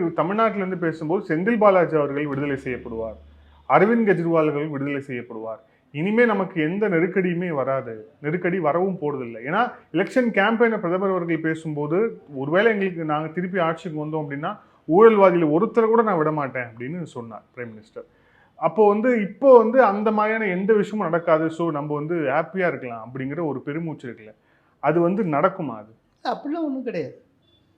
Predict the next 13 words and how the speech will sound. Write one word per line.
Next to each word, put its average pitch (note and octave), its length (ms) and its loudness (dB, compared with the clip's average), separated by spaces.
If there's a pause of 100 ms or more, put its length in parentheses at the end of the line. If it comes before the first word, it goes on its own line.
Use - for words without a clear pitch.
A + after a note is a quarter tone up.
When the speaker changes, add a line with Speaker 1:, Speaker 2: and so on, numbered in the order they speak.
(100)
Speaker 2:
இனிமேல் A#3 240 -6
தான் C4+ 120 0
ரொம்ப A3 160 -2
தீவிரமா A3+ 480 -4
தொடங்கும்னு E3+ 400 -6
நான் B2+ 200 -10
நினைக்கிறேன். A#2 340 -20
Speaker 1:
என்ன C3+ 220 -10
சார் C3+ 160 -12
சொல்றீங்க? - 460 -20
Speaker 2:
ஏன்னா A3 480 -4 (140)
மோடி A3 300 -4
வந்து D3+ 580 -10